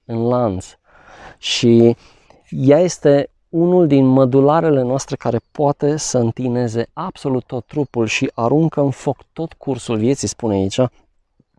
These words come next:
și este aprinsă de focul ghenei. Adică sursa este iadul, sursa este cel rău.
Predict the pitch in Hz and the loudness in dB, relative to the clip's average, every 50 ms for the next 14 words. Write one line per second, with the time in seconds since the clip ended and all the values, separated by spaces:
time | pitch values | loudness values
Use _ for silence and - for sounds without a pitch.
0 | _ _ _ - - - - - _ _ - - 113 107 - - 101 - - 131 | _ _ _ -20 -20 -20 -20 -20 _ _ -10 -8 -6 -6 -4 -6 -6 -6 -4 -2
1 | 143 151 151 131 - 110 104 104 107 101 - - - 120 107 - 117 107 104 92 | -2 -2 -2 -2 -4 -4 -2 -2 -2 -4 -4 -4 -4 -4 -4 -4 -6 -6 -4 -2
2 | 107 104 104 104 101 98 92 90 92 - _ _ _ _ _ _ _ _ _ _ | -2 -2 -2 -2 -2 -4 -4 -6 -10 -14 _ _ _ _ _ _ _ _ _ _
3 | _ _ _ _ _ _ - 117 117 120 - 117 110 - - - 202 226 196 - | _ _ _ _ _ _ -8 -6 -6 -6 -6 -8 -10 -8 -4 -2 -2 0 -2 -2
4 | - - 104 101 101 - - _ _ _ _ _ _ _ _ _ _ _ _ _ | -4 -4 -4 -4 -4 -6 -10 _ _ _ _ _ _ _ _ _ _ _ _ _
5 | _ - - 113 101 - - 117 107 110 117 123 110 101 107 113 98 87 101 - | _ -12 -8 -8 -8 -8 -6 -6 -4 -2 0 0 0 0 0 -2 -2 -2 -2 -8
6 | _ _ _ _ _ _ _ _ _ _ - - - - 170 208 202 - - - | _ _ _ _ _ _ _ _ _ _ -20 -14 -4 0 0 0 0 0 -2 -2
7 | 104 104 - - _ _ - - _ _ _ - 107 101 - - 117 110 - - | -2 -2 -4 -8 _ _ -20 -20 _ _ _ -10 -10 -10 -8 -6 -8 -8 -6 -4
8 | 113 107 104 110 120 139 123 95 92 101 - | -2 -2 0 0 2 2 2 0 -2 -6 -12